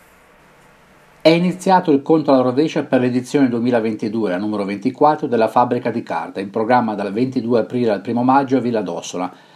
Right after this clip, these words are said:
Annunciato il tema di quest'anno, pagine di benessere. All'interno del percorso espositivo proporremo dunque, spiegano gli organizzatori, un'ampia selezione di titoli che attingono dal mondo della psicoterapia, del benessere personale, della crescita interiore, dell'ambiente e del contatto con la natura.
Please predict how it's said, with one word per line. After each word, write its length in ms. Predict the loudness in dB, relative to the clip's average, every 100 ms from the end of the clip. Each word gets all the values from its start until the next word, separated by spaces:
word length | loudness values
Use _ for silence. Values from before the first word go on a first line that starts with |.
| -4
Annunciato 600 | 2 2 2 0 -2 2
il 100 | 0
tema 220 | 0 -2
di 120 | 0 -2
quest'anno, 640 | -4 -6 -6 -6 -6 -10
pagine 440 | 2 2 4 2 0
di 100 | 0
benessere. 640 | -2 -4 -8 -8 -8 -8 -12 _ _
All'interno 560 | -2 2 2 2 0 2
del 100 | 0
percorso 460 | 0 0 2 2 0
espositivo 560 | -4 -4 -2 2 2
proporremo 560 | 2 0 0 0 0 0
dunque, 360 | -2 -2 -4
spiegano 400 | -10 -6 -6 -2
gli 40 | -4
organizzatori, 640 | -4 -2 -2 0 2 2
un'ampia 400 | 2 0 0 -2
selezione 480 | -2 -2 -2 2 2
di 180 | 2 -2
titoli 400 | -4 0 2 2
che 100 | 0
attingono 480 | -4 -2 0 2 2
dal 160 | 2
mondo 260 | 0 0 2
della 180 | 0 -2
psicoterapia, 880 | -2 -4 -2 -2 -4 -4 -6 -4
del 140 | -4 -4
benessere 500 | -2 -2 -2 -2 -2
personale, 580 | -2 -4 -4 -4 -6 -4
della 180 | -4
crescita 340 | -4 -6 -6 -6
interiore, 580 | -4 -2 0 2 2 -2 -10 -10
dell'ambiente 720 | -2 0 2 2 0 0 -4
e 60 | -2
del 160 | -2
contatto 480 | -2 -4 -2 -2 -2
con 120 | 0
la 80 | 0
natura. 440 | -2 -6 -8 -8